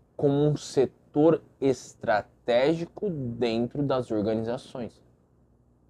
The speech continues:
Há alguns anos já a gente vê esse crescimento,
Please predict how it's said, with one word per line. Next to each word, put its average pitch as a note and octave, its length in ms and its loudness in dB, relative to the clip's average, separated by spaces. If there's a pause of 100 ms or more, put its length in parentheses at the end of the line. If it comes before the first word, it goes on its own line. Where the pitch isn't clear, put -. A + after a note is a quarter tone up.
(1600)
Há G#2+ 100 -2
alguns C3+ 520 6
anos F#3 380 6
já A#2+ 180 4
a A#2+ 80 4
gente A#2+ 320 -4
vê B2+ 280 4
esse C#3+ 260 -4
crescimento, A#2 1000 -2